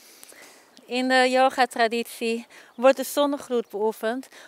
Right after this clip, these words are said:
om de zon het vuur, het licht in jezelf aan te wakkeren. Niet alleen wordt de zon zelf aanbeden, maar vooral ook die bron van licht die binnenin jou aanwezig is.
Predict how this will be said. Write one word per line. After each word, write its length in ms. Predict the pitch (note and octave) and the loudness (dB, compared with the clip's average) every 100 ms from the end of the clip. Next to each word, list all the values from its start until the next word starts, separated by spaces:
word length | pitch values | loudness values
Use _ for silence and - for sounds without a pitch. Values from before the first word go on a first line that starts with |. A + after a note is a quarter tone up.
| - | -6
om 260 | B3 B3+ | -2 0
de 80 | A#3+ | -2
zon 600 | A#3+ - C#4 B3 B3+ C#4 _ _ - | -4 0 2 2 -2 -8 _ _ -10
het 200 | A3+ - - | -10 -8 -10
vuur, 480 | C4+ B3+ G#3+ A3 B3+ - | -4 -2 0 0 -4 -8
het 160 | A3+ G#3+ | -6 -4
licht 580 | A#3 A#3+ A#3+ - - - _ - | 0 0 -2 -12 -20 -20 _ -8
in 200 | B3 B3 | -4 -4
jezelf 440 | A#3 A#3 A3 G#3 | -2 2 2 2
aan 240 | G#3+ G3+ | 0 -2
te 140 | G3+ F#3+ | -4 -2
wakkeren. 540 | F#3+ F3+ F#3 F3 F3+ _ _ _ _ _ _ _ _ _ - - - - | -2 -2 -6 -10 -10 _ _ _ _ _ _ _ _ _ -20 -20 -20 -6
Niet 280 | A#3+ D4+ D#4+ | -2 2 4
alleen 280 | C#4 C4+ B3+ | 4 4 2
wordt 160 | C4 | 0
de 60 | B3+ | -2
zon 320 | - C4+ B3+ | 0 0 0
zelf 400 | - B3 C4 C4+ | 0 4 4 4
aanbeden, 680 | A#3 G#3+ G#3 G3 G3 A3 C#4 _ - - - | 0 0 0 0 -2 -8 -12 _ -20 -20 0
maar 200 | A#3 A#3+ | 4 4
vooral 420 | - A#3+ B3 C4 | 2 2 2 4
ook 340 | A#3+ B3+ - B3 | 4 4 0 -10
die 140 | A3+ | -6
bron 300 | A3 A#3 A#3+ | 0 0 0
van 220 | A#3+ A3+ | -6 -6
licht 300 | A3 A3+ - | -4 -6 -8
die 100 | A#3 | -10
binnenin 540 | G3+ A#3+ A#3 A3 A#3+ B3+ | -4 -4 -4 -6 -6 -2
jou 200 | G#3+ G3+ | 0 0
aanwezig 600 | F#3 F#3 F3+ - - - | -2 -4 -6 -10 -20 -16
is. 200 | E3+ | -16